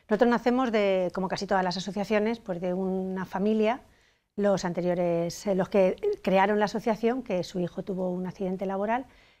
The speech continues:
y, y cuando vieron que tenía un daño cerebral severo,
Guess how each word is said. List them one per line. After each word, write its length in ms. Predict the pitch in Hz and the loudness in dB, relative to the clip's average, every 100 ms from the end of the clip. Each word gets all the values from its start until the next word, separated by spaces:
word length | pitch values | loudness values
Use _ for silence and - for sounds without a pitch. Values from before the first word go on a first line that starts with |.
| _ | _
y, 760 | - 233 226 208 196 185 180 196 - _ | 4 6 6 6 4 2 0 -2 -6 _
y 140 | 269 214 | -2 0
cuando 320 | 214 202 185 | 2 2 2
vieron 220 | 190 196 | 2 0
que 80 | 196 | -2
tenía 180 | 202 190 | -2 0
un 60 | |
daño 180 | 196 190 | -2 -2
cerebral 460 | - 190 190 190 190 | -4 -6 -2 -2 -2
severo, 480 | 190 220 254 294 | -2 0 0 -2